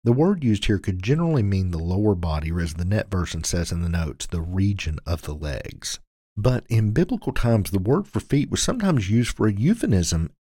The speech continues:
for a man's private parts, though, which leads some to believe that Ruth may have exposed Boaz. Truthfully, this seems a bit strong to me, and,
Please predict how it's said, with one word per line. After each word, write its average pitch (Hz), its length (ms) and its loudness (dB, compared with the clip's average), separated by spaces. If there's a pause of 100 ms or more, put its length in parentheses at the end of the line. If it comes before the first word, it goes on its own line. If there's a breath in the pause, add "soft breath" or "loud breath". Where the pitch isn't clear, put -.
for 104 120 -2
a 98 60 0
man's 113 460 -2
private 123 560 -2
parts, - 340 -2
though, 76 200 -4
which 92 280 -4
leads 156 300 0
some 170 260 0
to 151 60 0
believe 104 400 0
that - 160 -8 (100)
Ruth 147 400 2
may 98 360 0
have 139 200 0
exposed - 720 -2
Boaz. 57 640 -8 (680 soft breath)
Truthfully, 220 380 2
this 113 160 4
seems 170 260 2
a 78 60 0
bit 82 220 0
strong 90 440 0
to 71 80 -6
me, 85 240 0
and, 92 220 -4